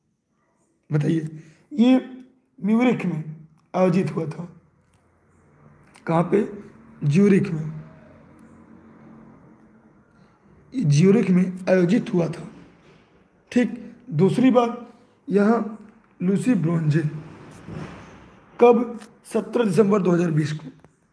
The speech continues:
सत्रह दिसंबर। ये टॉप के करंट हैं आपके परीक्षा में। सिलेबस के अनुसार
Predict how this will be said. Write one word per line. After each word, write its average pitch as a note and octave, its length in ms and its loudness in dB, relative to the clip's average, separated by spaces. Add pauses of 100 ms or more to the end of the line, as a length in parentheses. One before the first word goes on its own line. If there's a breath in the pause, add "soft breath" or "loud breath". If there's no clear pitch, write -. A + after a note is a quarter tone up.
(300)
सत्रह - 380 -6
दिसंबर। D#3 580 -2 (1300 soft breath)
ये A3 120 6 (100)
टॉप G#3+ 380 6
के B3 100 -2 (100)
करंट G#3 320 0
हैं F#3 120 0
आपके F3+ 260 -2
परीक्षा F#3 580 -6
में। D3 300 -4 (320)
सिलेबस G#3+ 340 2
के F#3+ 60 -6
अनुसार D#3 320 -6